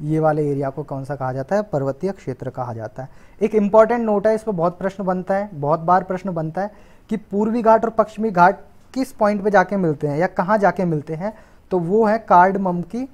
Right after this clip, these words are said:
पहाड़ियाँ। कार्डमम की पहाड़ियाँ कौन कौन सी हैं गाइस? तो ये है कार्डमम की पहाड़ियाँ, देखिए यहाँ पे इस पॉइंट पे जो है पूर्वी घाट और पश्चिमी घाट मिलता है,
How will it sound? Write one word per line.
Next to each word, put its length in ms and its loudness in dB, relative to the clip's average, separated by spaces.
पहाड़ियाँ। 460 -4
कार्डमम 400 4
की 140 -6
पहाड़ियाँ 400 4
कौन 200 -2
कौन 180 -4
सी 120 -10
हैं 140 -4
गाइस? 180 2
तो 60 -4
ये 160 2
है 80 2
कार्डमम 480 0
की 120 -4
पहाड़ियाँ, 440 0
देखिए 240 -2
यहाँ 300 -2
पे 140 -12
इस 200 -4
पॉइंट 380 -2
पे 120 0
जो 140 -2
है 300 -2
पूर्वी 340 0
घाट 220 6
और 60 0
पश्चिमी 420 -4
घाट 280 0
मिलता 380 -4
है, 200 -10